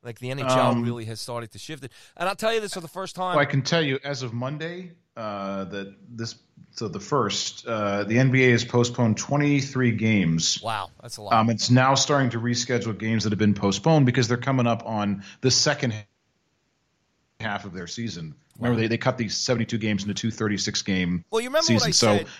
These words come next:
Speaker 2: uh, they're
Speaker 1: But
Speaker 2: feeling the
Speaker 1: until
Speaker 2: pinch.
Speaker 1: Yeah, but until, until, like, it affects your own team, you're kinda not,
Speaker 2: Mm-hmm.
Speaker 1: not really paying attention to, to where it's happening everywhere else, right?
Speaker 2: Right.
Speaker 1: So the Rangers are supposed to play the Devils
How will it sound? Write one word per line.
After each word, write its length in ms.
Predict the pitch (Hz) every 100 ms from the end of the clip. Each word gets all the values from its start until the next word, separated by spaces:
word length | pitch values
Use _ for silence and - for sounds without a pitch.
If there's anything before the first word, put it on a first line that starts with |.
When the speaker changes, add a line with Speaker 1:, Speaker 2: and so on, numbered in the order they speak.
| - _ -
Speaker 2:
uh, 320 | - - - 175 _ _ _ _ _ -
they're 100 | 160
Speaker 1:
But 20 |
Speaker 2:
feeling 180 | - 220
the 40 | 175
Speaker 1:
until 120 | 156
Speaker 2:
pinch. 300 | 92 - - _ _
Speaker 1:
Yeah, 240 | 196 147
but 160 | 143 175
until, 380 | 175 302 302 -
until, 300 | 190 - 247
like, 160 | 202 165
it 40 |
affects 260 | - 165 -
your 100 | 143
own 220 | 131 135 131
team, 480 | - 127 135 175 - _ _ _ -
you're 100 | 156
kinda 240 | 185 208 202
not, 180 | 175 165
Speaker 2:
Mm-hmm. 240 | 147 147
Speaker 1:
not 180 | 147 143
really 180 | 139 127
paying 280 | - 135
attention 440 | 123 - 123 120 120
to, 260 | - 117 -
to 120 | 120
where 180 | 113 113
it's 100 | 107
happening 340 | 117 107 107
everywhere 280 | 104 101 101
else, 200 | 85 -
right? 200 | 104 123 _ _ _ _
Speaker 2:
Right. 120 | -
Speaker 1:
So 60 | 151
the 60 |
Rangers 240 | 156 190 165
are 20 |
supposed 240 | 143 151
to 60 | -
play 120 | 147
the 80 | 131
Devils 560 | 120 139 104 - -